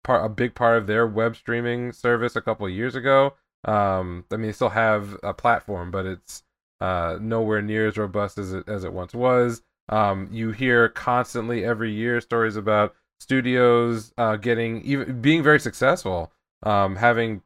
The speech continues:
pr-, projects that are massively popular and generate tons of money, and then they are on the brink of collapse because, you know, they had no cut of the actual, um, uh, uh, proceeds from, you know,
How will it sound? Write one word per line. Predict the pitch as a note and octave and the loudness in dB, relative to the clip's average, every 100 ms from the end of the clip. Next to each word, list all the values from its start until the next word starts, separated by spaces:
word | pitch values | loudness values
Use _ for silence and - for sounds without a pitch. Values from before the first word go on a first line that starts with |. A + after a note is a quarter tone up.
| _ | _
pr-, | - | -6
projects | - - A#2 A#2+ A#2+ A2 A#2+ | -6 0 0 2 0 -2 -2
that | G#2+ | 0
are | G#2+ G#2 G2+ F#2+ _ _ G2+ | 2 2 2 0 _ _ -4
massively | G#2+ A#2 G#2+ A#2 G#2+ | 2 2 2 -4 -4
popular | - A#2+ C3 A2+ G2+ | -2 0 2 2 0
and | G2 | -2
generate | A2 A#2 A2 | -2 -2 -2
tons | A#2 A2+ | -4 -6
of | G#2+ | -2
money, | B2 C3 A2 - | 0 0 -2 -4
and | B2 A2+ | -4 -2
then | A#2 A2 A2 _ - | -2 -2 -8 _ -14
they | G#2+ B2+ B2+ | -4 2 4
are | B2 | 4
on | A#2 | 4
the | A#2 | 2
brink | A2 A2+ | 0 0
of | A2+ | -2
collapse | - A2 A2+ A2 - | -2 2 4 4 0
because, | G#2+ G2 A#2 G#2+ G#2 G2 _ _ - | -10 -2 0 0 -4 -10 _ _ -10
you | A2+ | -4
know, | G#2+ G#2 | -2 2
they | A#2 | 2
had | A2 A2 | 2 2
no | A2 A2 G#2 | 2 -2 -2
cut | - C3 G#2+ - - | -2 0 0 -2 -8
of | A2 G2 | -8 -6
the | G#2 G#2 G2+ F#2+ | -6 -4 -6 -6
actual, | G2 G#2 - G#2+ G2+ G2 F#2+ - _ _ - | -4 -6 -6 -8 -4 -4 -4 -8 _ _ -8
um, | G2+ G2 F#2 _ F#2+ | -6 -6 -10 _ -6
uh, | G2 F2+ - | -6 -6 -12
uh, | D2+ D2 D#2 | -12 -10 -10
proceeds | - C3+ C3+ B2 A2+ G2+ - | -4 -2 -2 -2 -4 -6 -6
from, | A2 G2+ G2 F#2+ F#2 | -4 -4 -4 -8 -10
you | G#2+ G2 | -8 -6
know, | F2+ F2+ F2+ | -6 -6 -10